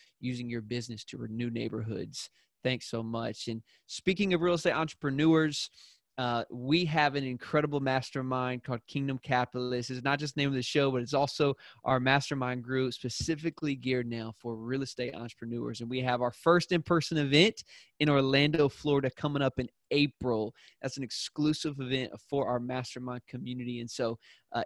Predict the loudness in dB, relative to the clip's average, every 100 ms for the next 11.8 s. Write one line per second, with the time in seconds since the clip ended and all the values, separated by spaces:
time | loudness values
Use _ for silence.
0 | 0 -2 0 -4 0 2 2 -2 -2 2
1 | 2 2 0 -4 -4 -2 0 2 2 0
2 | -2 -4 -6 -8 -8 -8 -10 -8 -2 0
3 | 0 0 0 0 -2 -4 -2 -4 -4 -6
4 | -6 -8 -8 _ _ -4 2 2 2 -4
5 | _ -6 -2 -2 -2 -4 -2 -2 0 0
6 | 0 -2 -4 -2 -2 -2 -2 -2 0 0
7 | 0 -2 -4 -10 -6 -4 -4 -6 -8 -8
8 | -8 -10 -16 _ -8 -8 -2 0 0 -2
9 | -6 -8 -10 -12 -10 -8 -6 -6 -6 -8
10 | -8 -8 -6 -4 -2 0 -2 -2 -6 -6
11 | -6 -6 -4 -6 -6 -4 -4